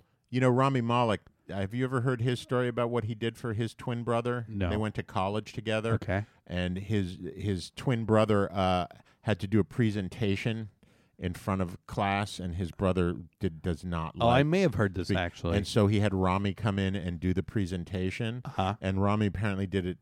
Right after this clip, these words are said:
Speaker 1: too good.
Speaker 2: Oh, really?
Speaker 1: Because the teacher was like, "What?"
Speaker 2: Is that Freddie Mercury?
Speaker 1: Yeah, <laughs> ex-, that's exactly what she said.
Speaker 2: <laughs>
Speaker 1: But anyway, you should listen. You should, it's a funny story.
Speaker 2: Okay.
Speaker 1: If you like Rami Malek.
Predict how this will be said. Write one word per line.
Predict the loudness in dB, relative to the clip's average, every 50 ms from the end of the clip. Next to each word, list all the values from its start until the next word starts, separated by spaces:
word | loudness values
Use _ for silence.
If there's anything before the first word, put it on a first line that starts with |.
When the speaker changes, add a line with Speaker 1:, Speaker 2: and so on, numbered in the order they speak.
| _ _
Speaker 1:
too | -8 -2 2 2 2 2
good. | 4 6 6 6 6 2 0 -8 -8 -8
Speaker 2:
Oh, | -6 -4
really? | -4 -2 -2 0 0 -2
Speaker 1:
Because | 2 2 2 2 2
the | -2
teacher | -6 -4 -6 -6 -2 0 -2
was | -2 0 0
like, | 0 0 0 0 -2 -6 -14 _ _ _ _ _ _ _ _ _ _ _ _ _ _ _
"What?" | -10 -6 -4 -2 -2 -2 -4 -4 -8 -12 -14 -12 -12 -14 -16 _ _ _ _ -16
Speaker 2:
Is | -8 -8
that | -8 -8 -6 _
Freddie | -4 -2 -2 -4
Mercury? | -4 -4 -6 -6 -6 -6 -8 -6 -6 -6 -8
Speaker 1:
Yeah, | -8 -10 0 2 2 2
<laughs> | 2 4 6
ex-, | 6 6 6 4 2
that's | 2 0 4 2 2
exactly | 4 4 4 6 6 4 4 4 4 4
what | 6 6 6 4
she | 4 0 0
said. | 0 0 0 0 0 0 -4 -6 -8
Speaker 2:
<laughs> | -8 -8 -8 -10 -12 -12 0 4
Speaker 1:
But | 6 8
anyway, | 8 8 6 6 4 2 2 2
you | -2 -4
should | -4 -4 -2
listen. | 0 0 -2 -2 -6 -10
You | -10 -10
should, | -10 -12
it's | -14 -8 -8
a | -8
funny | -4 -4 -4 -6 -6
story. | -8 -10 -14 -14 -12 -6 -6
Speaker 2:
Okay. | -4 -2 -2 -4 -4 -2
Speaker 1:
If | -4 -4 -2 0
you | 0
like | 0 0 -2 -2
Rami | -4 -4 -4 -4 -6
Malek. | -6 -6 -8 -8 -8 -10 -14